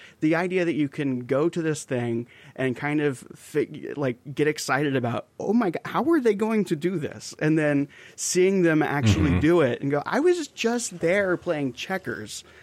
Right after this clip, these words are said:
Speaker 1: which you can't do anymore, and
Speaker 2: Right,
Speaker 1: eating an
Speaker 2: totally.
Speaker 1: apple with my
Speaker 2: Right.
Speaker 1: friend. And now it's like, it's this explosion of magic. And another point that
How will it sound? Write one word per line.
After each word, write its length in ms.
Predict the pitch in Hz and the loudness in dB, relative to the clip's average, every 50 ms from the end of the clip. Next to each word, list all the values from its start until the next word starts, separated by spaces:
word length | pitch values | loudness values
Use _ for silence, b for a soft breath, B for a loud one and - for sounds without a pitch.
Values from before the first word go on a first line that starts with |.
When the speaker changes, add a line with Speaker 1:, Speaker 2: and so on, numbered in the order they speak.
| b b b b _ - | b b b b _ -10
Speaker 1:
which 480 | 143 131 - - - 151 147 135 - | -10 -10 -10 -12 -6 -2 -2 0 0
you 60 | 156 131 | -2 -2
can't 240 | - 160 143 127 123 | 0 0 0 2 2
do 140 | 165 190 208 | 4 4 4
anymore, 540 | 165 135 131 123 123 123 123 120 120 123 127 - | 4 4 4 4 4 4 4 2 2 0 0 2
and 80 | - 98 | 4 6
Speaker 2:
Right, 200 | 98 101 104 101 | 8 8 8 8
Speaker 1:
eating 160 | 90 92 165 | 6 4 0
an 60 | 143 - | 0 4
Speaker 2:
totally. 360 | - 113 113 110 107 95 87 | 6 8 10 10 8 8 6
Speaker 1:
apple 240 | 82 127 127 127 131 | 4 2 2 2 2
with 140 | 135 127 - | 0 0 0
my 80 | 139 | -2
Speaker 2:
Right. 80 | 135 123 | -4 -4
Speaker 1:
friend. 500 | - - 175 170 160 160 156 127 131 131 b b b b b b b - | -2 0 2 4 4 4 4 2 0 0 b b b b b b b -4
And 180 | - 156 151 151 | 0 2 2 2
now 300 | 165 170 196 214 226 233 | 2 2 2 2 2 2
it's 360 | 220 - 180 170 - - - - - - - - | 2 2 0 -2 -4 -8 -14 -14 -16 -20 -12 -6
like, 260 | 165 151 135 131 - - | -4 -2 -2 -2 -4 -4
it's 220 | 165 151 143 - | -6 -6 -6 -6
this 240 | - - 147 143 - | -6 -6 -6 -4 -4
explosion 880 | - 110 - - - - - 147 156 160 165 151 143 139 131 131 127 127 | -6 -8 -8 -10 -10 -6 -2 0 0 0 0 0 0 0 2 2 0 0
of 220 | - - 127 127 123 | 0 -2 -2 0 0
magic. 580 | 127 135 139 143 143 127 123 117 107 107 B B B B B B B _ | 0 0 0 -2 -2 -4 -6 -8 -8 -8 B B B B B B B _
And 320 | - 180 196 190 175 165 147 - | 0 2 4 4 4 2 2 2
another 360 | 156 156 147 160 190 220 220 | 2 2 2 2 2 0 0
point 320 | - 160 147 139 123 - | 0 0 0 0 0 0
that 160 | - 139 110 | -2 -4 -4